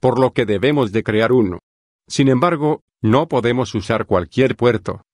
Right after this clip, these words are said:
puede ser que el puerto ya esté siendo usado por algún programa. Entonces debemos de verificar qué puertos ya están siendo utilizados,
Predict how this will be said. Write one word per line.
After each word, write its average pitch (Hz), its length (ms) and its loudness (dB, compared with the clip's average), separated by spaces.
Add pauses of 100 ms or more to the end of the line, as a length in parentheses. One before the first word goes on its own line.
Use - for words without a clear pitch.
puede 135 280 2
ser 127 240 -2
que 120 160 0
el 113 120 -2
puerto 135 360 0
ya 127 160 2
esté 123 220 0
siendo 147 340 0
usado 120 360 -2
por 101 160 -2
algún 95 300 -2
programa. 104 460 0 (480)
Entonces 135 680 0
debemos 151 420 0
de 110 120 -2
verificar 104 560 -2
qué 113 120 -2
puertos 117 460 -4
ya 110 220 0
están 139 300 -4
siendo 151 320 0
utilizados, 110 760 -2